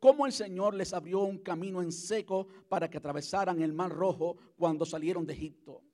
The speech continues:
Y sabemos lo que les hicieron a Sehón y a Og.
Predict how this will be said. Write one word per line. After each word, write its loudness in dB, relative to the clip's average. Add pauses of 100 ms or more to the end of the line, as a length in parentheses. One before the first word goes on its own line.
(320)
Y -4
sabemos 0
lo 2
que -6
les 2
hicieron 2
a 0
Sehón -4 (240)
y 0
a 2
Og. 4